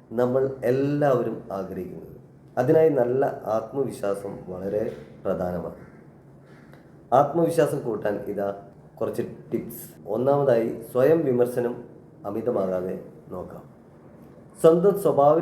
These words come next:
രീതികളെപ്പറ്റി ചിലപ്പോൾ സ്വയം മനസ്സിലാക്കാതെ പോകുന്ന അവസ്ഥ ചിലരിൽ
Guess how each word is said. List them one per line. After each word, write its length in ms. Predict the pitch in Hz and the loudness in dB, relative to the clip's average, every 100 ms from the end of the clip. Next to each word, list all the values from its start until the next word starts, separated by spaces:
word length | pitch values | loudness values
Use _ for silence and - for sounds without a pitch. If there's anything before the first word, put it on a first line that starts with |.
| 143 | 0
രീതികളെപ്പറ്റി 760 | 131 131 135 127 127 - 113 98 - | -2 0 2 2 0 -2 -6 -10 -8
ചിലപ്പോൾ 340 | 98 - 101 95 - - - | -8 -4 -6 -6 -10 -20 -4
സ്വയം 340 | 110 117 143 151 - - - - - | 2 4 2 0 -8 -18 -20 -12 -4
മനസ്സിലാക്കാതെ 800 | 113 117 131 117 110 117 110 120 | -2 0 4 4 4 0 0 -2
പോകുന്ന 340 | 98 98 110 101 87 | -2 -2 -2 -2 -2
അവസ്ഥ 260 | 82 - 87 - - - | -6 -8 -12 -12 -20 -12
ചിലരിൽ 400 | 101 98 95 98 | -4 -2 -2 -6